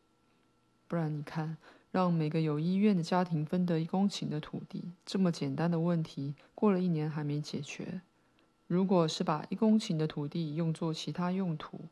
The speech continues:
那还做得到。但要为了建立祖传家园而取得土地，为了有不错的居住环境和食物，实在不可能。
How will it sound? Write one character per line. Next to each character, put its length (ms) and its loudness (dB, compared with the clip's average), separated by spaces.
那 160 0
还 220 -4
做 260 -4
得 100 -8
到。 280 -10
但 240 2
要 160 2
为 180 0
了 160 -2
建 240 -2
立 140 -2
祖 180 -10
传 280 -4
家 260 0
园 240 0
而 220 -2
取 240 -8
得 240 -4
土 280 -12
地， 220 -8
为 120 4
了 100 6
有 160 0
不 140 -8
错 220 0
的 120 0
居 240 -4
住 220 -2
环 260 -4
境 260 -2
和 260 -4
食 320 -6
物， 240 0
实 200 -6
在 360 -4
不 80 -10
可 220 -10
能。 320 -10